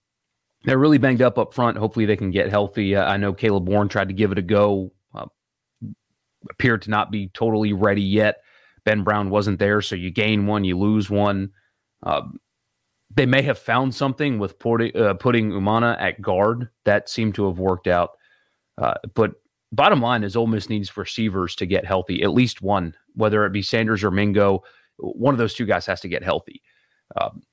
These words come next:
the running game's been good, and, and they've won a couple of games, but they need help at receiver. Uh, guys are struggling to get separation. Um, I'm curious to see how they scheme up Auburn this week, but it wasn't all good.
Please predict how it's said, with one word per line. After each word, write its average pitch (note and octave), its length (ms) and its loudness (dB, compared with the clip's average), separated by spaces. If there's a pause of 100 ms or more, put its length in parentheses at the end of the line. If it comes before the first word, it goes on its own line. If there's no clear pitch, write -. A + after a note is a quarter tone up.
(340)
the G#2 60 -6
running C#3 240 2
game's C#3 260 -2
been G2+ 220 -6
good, C3+ 320 4
and, G#2 180 0
and G2+ 120 0
they've G2 120 0
won B2 180 2
a A2 40 0
couple G#2+ 320 0
of F#2+ 100 -4
games, A2+ 360 -2
but G2 220 -4 (1200)
they B2 360 0
need B2 160 0
help G2+ 280 -2 (260)
at G2+ 140 -2
receiver. F2 600 0
Uh, F2 240 0 (320)
guys G#2+ 300 0
are G2+ 60 -8
struggling G2+ 380 -2
to F#2+ 60 -2
get G2+ 160 0
separation. G#2+ 880 0 (160)
Um, C2 400 -8 (720)
I'm A2 140 -2
curious D3 440 4
to A#2 100 -8
see B2+ 240 2
how A2+ 120 0
they G2+ 160 -2
scheme A#2 360 -2
up G2 160 0
Auburn F#2+ 400 0
this F2+ 240 -6
week, E2+ 280 -4
but E2+ 160 -2
it A#2+ 100 4
wasn't E3+ 300 4
all A#2+ 260 -2
good. F#2 460 -8